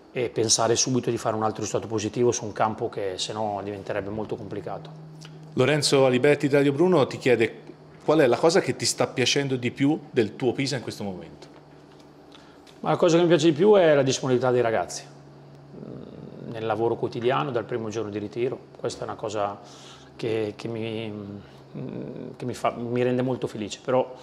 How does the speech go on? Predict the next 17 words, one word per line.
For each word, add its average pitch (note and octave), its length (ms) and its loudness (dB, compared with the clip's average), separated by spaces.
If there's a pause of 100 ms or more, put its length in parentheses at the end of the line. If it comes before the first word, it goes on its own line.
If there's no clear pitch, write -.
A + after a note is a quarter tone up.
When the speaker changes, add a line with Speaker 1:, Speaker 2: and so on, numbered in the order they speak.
(440)
Speaker 1:
adesso B2 460 0
domani B2+ 280 0
abbiamo A2+ 220 0
una A2 100 -6
grande A2 720 0
prova A#2 220 0
di A2 100 -2
maturità A2 600 -2
e - 60 -8
sono A2+ 200 -8
curioso A2+ 340 -4
di A2 80 -2
vedere G#2+ 460 -2
a G2+ 80 -4
che - 100 -14
punto G#2+ 280 -14
siamo. F#2 480 -12